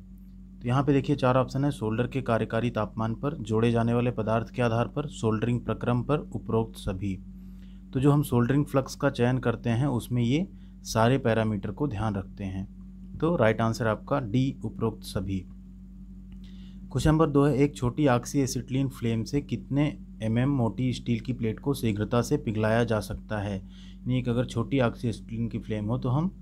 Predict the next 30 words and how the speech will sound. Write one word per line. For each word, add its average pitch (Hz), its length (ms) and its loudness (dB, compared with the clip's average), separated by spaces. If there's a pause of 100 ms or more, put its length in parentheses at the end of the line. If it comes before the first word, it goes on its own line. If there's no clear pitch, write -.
(440)
कितनी 147 320 2
एमएम 123 180 4
मोटी 120 360 2
स्टील 117 260 -2
की 120 120 -2
प्लेट 107 260 -2
को - 140 -6
पिघला 110 340 4
सकते 98 320 -6
हैं? 98 240 -4
वन 117 160 0
पॉइंट 131 260 0
फ़ाइव 123 200 2
एमएम, 131 240 0
सिक्स 120 300 -8
एमएम, 127 200 0
सेवन 113 280 -2
पॉइंट 120 240 -2
फ़ाइव 107 240 -2
एमएम 117 240 -2
या 131 120 -2
एट 101 360 -8
पॉइंट 131 220 -4
फ़ाइव 101 260 -4
एमएम। 98 240 -4 (580)
राइट 139 220 4
आंसर 131 240 2
आपका 120 240 0
यहाँ 110 240 -2
पे 185 140 -2